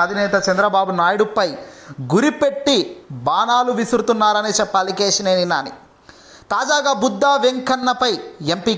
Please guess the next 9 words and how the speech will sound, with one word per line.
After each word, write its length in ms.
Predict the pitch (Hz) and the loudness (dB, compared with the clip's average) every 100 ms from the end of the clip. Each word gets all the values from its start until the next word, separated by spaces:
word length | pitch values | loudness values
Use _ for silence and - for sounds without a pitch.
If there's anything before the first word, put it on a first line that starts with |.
| 214 | 0
కేశినేని 460 | 226 226 226 214 185 | 0 0 0 0 0
నాని 280 | 185 214 208 190 | 0 0 -2 -2
పరోక్ష 340 | 190 220 - 202 135 | 0 -2 0 -2 0
విమర్శలు 440 | 180 254 247 240 208 | 2 2 0 -2 -4
గుప్పించారు. 520 | 214 208 190 185 - - - _ _ _ _ _ | -4 -4 -2 -4 -4 -8 -20 _ _ _ _ _
కాల్మనీ 580 | - 180 233 269 262 254 254 | -2 0 0 2 2 2 2
కేటుగాళ్ళు, 600 | 226 226 247 240 233 220 254 254 | 2 2 0 0 0 2 0 -2
సెక్స్ 260 | 220 - 254 | -6 0 2
రాకెట్ 400 | 240 240 226 | 2 2 -2